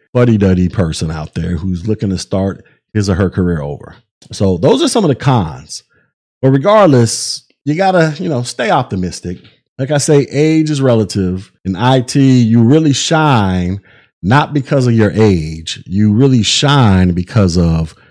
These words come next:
your knowledge, what you can do, what you're willing to learn, how much time you're willing to put into it, how dedicated to the profession that you're willing to be, and how much value you can bring to the company based off of all those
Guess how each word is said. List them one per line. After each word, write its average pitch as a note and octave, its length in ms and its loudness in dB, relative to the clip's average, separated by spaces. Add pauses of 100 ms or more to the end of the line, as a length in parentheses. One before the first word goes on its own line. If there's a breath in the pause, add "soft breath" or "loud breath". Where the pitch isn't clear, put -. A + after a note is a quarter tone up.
(320 soft breath)
your D#2 140 -8
knowledge, F2 840 0
what G2+ 300 -2
you F#2+ 60 -6
can E2 160 -8
do, A2+ 640 4 (340 soft breath)
what - 180 -10
you're E2 80 -6
willing A#2 320 2
to A2+ 140 -4
learn, A2 520 0
how F2+ 140 -6
much E2 240 -8
time A#2 280 2
you're G#2+ 120 0
willing A2 180 0
to G#2+ 80 0
put A2+ 220 -2
into G#2+ 380 -4
it, G#2+ 220 -4
how F2 260 -4
dedicated G#2+ 760 0
to G#2+ 140 -4
the F2 400 -4
profession B2+ 560 -6
that A2+ 180 -4
you're A#2+ 100 -2
willing A2+ 220 0
to G#2 60 -2
be, A2+ 480 0
and B2 240 2
how B2+ 100 -2
much C#3+ 160 -2
value A2 680 2 (160)
you C3+ 100 0
can A#2 140 -4
bring B2+ 260 2
to C3 100 0
the A2+ 80 0
company A2 680 -2 (120)
based A2+ 280 -2
off A#2 160 0
of F2 100 -4
all A2+ 220 4
those G#2+ 240 2